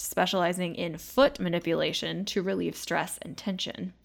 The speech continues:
And we, kinda like Nancy, get a small but insightful view of who she was as a person from news coverage in ninety-two.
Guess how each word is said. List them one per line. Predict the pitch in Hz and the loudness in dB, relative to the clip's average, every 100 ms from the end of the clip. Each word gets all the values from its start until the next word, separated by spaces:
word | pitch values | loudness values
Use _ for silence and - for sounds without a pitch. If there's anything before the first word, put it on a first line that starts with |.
| - - - - - _ _ - | -20 -20 -20 -20 -20 _ _ 0
And | 226 | 4
we, | 254 262 269 - | 6 8 6 4
kinda | - 233 240 | 2 6 6
like | 240 | 6
Nancy, | 180 175 185 185 | 4 2 0 2
get | 170 - | 2 2
a | 175 | 0
small | - 185 175 175 | 0 6 6 6
but | - | 2
insightful | 175 - 170 - 180 | 0 2 2 4 2
view | 175 165 | 4 2
of | 170 | 2
who | 185 | 0
she | 170 180 | 0 0
was | 160 - | 0 0
as | 170 | -4
a | - | -4
person | - 175 - 156 | -2 -2 -2 -4
from | 180 175 | -2 -2
news | 165 165 | -2 -2
coverage | - 165 143 160 | -2 -2 -2 -2
in | 165 | -2
ninety-two. | 160 156 - - - 180 | -4 -4 -4 -4 -2 -4